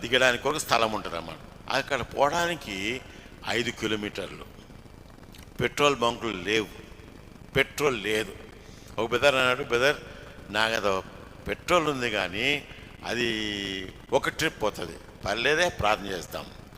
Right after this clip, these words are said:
ఆయన ఏమంటే ఆ రోజుల్లో, ఆ, మామూలు స్కేల్‌తో లోడ్ చూ-, చూపిస్తారన్నమాట. చూస్తే ఇంతే ఉంది రా ప-, ఆ, పెట్రోల్. సరే పొండి, ప్రార్థన చేసుకున్నాం.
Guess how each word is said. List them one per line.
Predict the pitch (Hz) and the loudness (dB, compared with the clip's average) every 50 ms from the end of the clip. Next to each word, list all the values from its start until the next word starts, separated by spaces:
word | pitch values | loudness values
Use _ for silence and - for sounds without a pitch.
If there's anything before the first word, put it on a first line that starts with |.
| - - - - | -18 -14 -8 -6
ఆయన | 90 95 101 107 | -2 -2 0 2
ఏమంటే | 117 117 117 120 117 113 104 110 | 2 0 0 0 -4 -2 2 4
ఆ | 104 101 | 6 6
రోజుల్లో, | 107 110 113 110 98 113 117 107 107 117 139 151 135 107 - - - - - - - - - - - - | 6 4 4 2 2 0 -2 0 2 2 4 4 2 0 -4 -10 -14 -16 -16 -16 -16 -16 -18 -14 -8 -4
ఆ, | 95 98 98 98 95 95 90 87 82 80 78 76 - - - - - - - - - - 76 78 | -2 0 0 0 0 0 -2 -2 -4 -6 -8 -12 -14 -16 -16 -16 -18 -18 -18 -16 -16 -14 -12 -8
మామూలు | 85 95 101 113 120 127 123 107 | -2 2 4 4 4 4 2 0
స్కేల్‌తో | - - - - 135 131 131 120 - - 131 120 110 107 98 - - - - - - | 0 -2 0 2 2 2 2 2 2 4 6 6 6 4 2 0 -6 -14 -14 -8 -2
లోడ్ | - 113 120 - - - | 2 2 2 2 4 2
చూ-, | 127 117 98 - - - - | 2 2 0 -4 -6 -2 -2
చూపిస్తారన్నమాట. | 123 - 113 101 - 95 90 85 85 - 160 - - - | -2 -2 -4 -4 -2 -2 -2 -2 -4 -8 -10 -10 -8 -8
చూస్తే | 120 - - 139 131 123 110 - - - - - - - | -6 -6 -4 -2 -2 -2 -2 -4 -8 -16 -16 -14 -10 -6
ఇంతే | 107 123 127 123 - 135 | -6 -6 -6 -4 0 2
ఉంది | 120 110 104 101 92 92 | 2 2 2 0 -2 -2
రా | 87 85 85 82 - - | -2 -2 -6 -6 -8 -6
ప-, | 87 | -6
ఆ, | 80 - - - 85 82 87 87 90 87 - - - - - - - - - | -6 -6 -6 -8 -6 -6 -4 -4 -6 -6 -10 -12 -16 -16 -16 -16 -6 0 0
పెట్రోల్. | 117 - - - 104 90 80 - - - - - - - - | 0 0 0 -2 -4 -4 -4 -8 -14 -16 -16 -16 -16 -12 -4
సరే | - 123 131 156 180 180 | 0 4 6 6 6 4
పొండి, | - - - 110 113 117 113 | 4 2 2 2 2 2 0
ప్రార్థన | - 107 95 98 101 98 | 0 2 2 2 2 0
చేసుకున్నాం. | 98 95 85 - - 82 71 - | -2 -4 -4 -6 -8 -10 -12 -14